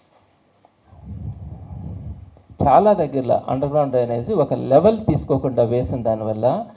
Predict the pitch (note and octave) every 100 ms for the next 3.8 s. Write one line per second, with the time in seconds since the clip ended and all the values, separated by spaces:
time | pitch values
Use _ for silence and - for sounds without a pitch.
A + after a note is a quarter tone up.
0 | - - C3 E3+ G3+ F3+ E3 - - B2+
1 | - C3 - - - D#3 D3+ B2 - C3
2 | - - - - C3 E3+ G3+ G3 E3+ D#3+
3 | E3+ C#3+ D#3+ D#3+ A#2 - A2